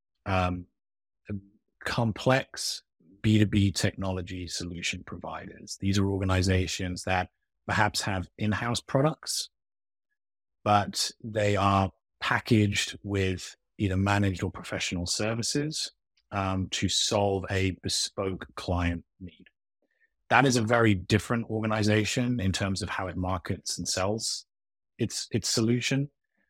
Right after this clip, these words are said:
um, to a kind of off-the-shelf, out-of-the-box credit card saas product. So, um, I think it's important to differentiate. It's my background. That, these are the kind of companies I've worked with in the past,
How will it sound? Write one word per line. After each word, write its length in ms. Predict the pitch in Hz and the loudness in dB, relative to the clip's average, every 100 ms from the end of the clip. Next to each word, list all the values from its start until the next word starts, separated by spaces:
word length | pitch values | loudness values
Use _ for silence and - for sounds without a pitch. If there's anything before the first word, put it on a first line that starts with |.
| - | -2
um, 260 | 95 95 92 _ _ _ _ _ _ - | 0 0 -2 _ _ _ _ _ _ 2
to 240 | 135 110 | 4 6
a 200 | 98 95 | 4 0
kind 240 | - 107 | 0 0
of 140 | 95 - - | 0 -2 -4
off-the-shelf, 760 | 104 - 95 - 92 85 - - | -4 -2 -2 2 2 0 -4 -2
out-of-the-box 800 | 92 87 92 90 82 - - - _ _ _ _ | -2 -2 -8 -8 -8 -6 -6 -8 _ _ _ _
credit 300 | - 104 90 | 0 0 0
card 360 | - 92 90 87 | -2 -2 -2 -4
saas 260 | - 85 - | -6 -6 -8
product. 460 | - 80 - - - _ _ _ _ _ _ _ _ - | -10 -12 -12 -16 -18 _ _ _ _ _ _ _ _ -8
So, 380 | - 101 101 98 - _ - | 2 2 4 0 -4 _ -4
um, 240 | 110 98 101 | 0 0 0
I 60 | |
think 140 | 117 117 | 0 0
it's 100 | 110 | 0
important 320 | - 110 98 | 2 2 4
to 40 | |
differentiate. 800 | 90 90 101 110 - 139 139 - _ - | 2 2 6 4 6 6 6 4 _ -20
It's 140 | - | -8
my 140 | 101 101 | -2 0
background. 500 | 107 104 120 113 110 | 0 0 -2 0 -2
That, 120 | - | -2
these 160 | - 92 | -6 -4
are 40 | |
the 80 | 95 | -4
kind 160 | 98 95 | -6 -6
of 40 | |
companies 360 | - 98 98 90 | -8 -8 -8 -6
I've 180 | 90 90 | -6 -6
worked 240 | 95 - | -10 -10
with 120 | 95 | -12
in 80 | 92 | -12
the 60 | 87 | -6
past, 520 | - 123 139 - | 2 2 2 -2